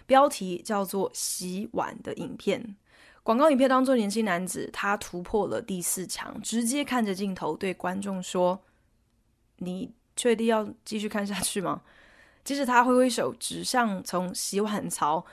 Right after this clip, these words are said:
满溢到流理台上，根本就是堆积如山的脏碗盘，用无可奈何但略带有一点警告性的口吻说：“这要洗很久哦。”接着呢，就在接下来的四分钟片长，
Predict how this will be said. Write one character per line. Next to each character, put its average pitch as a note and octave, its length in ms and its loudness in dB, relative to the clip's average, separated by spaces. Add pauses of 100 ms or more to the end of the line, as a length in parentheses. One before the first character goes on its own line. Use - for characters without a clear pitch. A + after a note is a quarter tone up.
(300)
满 G3+ 380 2
溢 C4+ 260 -2
到 A3+ 220 8
流 F#3 240 0
理 F#3 180 -8
台 - 240 -4
上， - 380 -4
根 G3+ 120 -2
本 G3+ 120 -2
就 F#3+ 100 -6
是 G3 140 -6
堆 A3 260 -4
积 G#3 200 -6
如 F3+ 220 -6
山 F3 280 -4
的 F3+ 100 -2
脏 F3 320 -4
碗 - 240 -6
盘， - 320 -10 (440)
用 C4 360 6 (160)
无 A#3+ 240 2
可 A3 280 4
奈 G#3+ 260 2
何 - 420 -6 (180)
但 G#3 380 0
略 B3 180 2
带 A3 200 4
有 F3+ 100 2
一 F#3+ 60 0
点 F3+ 240 -2
警 F#3 200 -6
告 F3+ 220 0
性 F#3+ 160 -6
的 E3 80 -6
口 D#3+ 160 -4
吻 E3 240 -2
说 D#3+ 420 -4 (460)
：“这 C4 180 -2 (380)
要 B3+ 160 2
洗 G#3 180 -4
很 E3+ 160 -4
久 F3 160 0
哦。” - 280 -4 (760)
接 D4+ 120 2
着 D#4+ 120 2
呢， A#3+ 160 4
就 A#3 120 2
在 A3+ 140 4
接 G#3 140 2
下 G#3 140 2
来 F#3+ 60 6
的 F3 120 6
四 C#4 400 2
分 G#3+ 260 -2
钟 G#3 220 -2
片 G3+ 280 -2
长， - 400 -8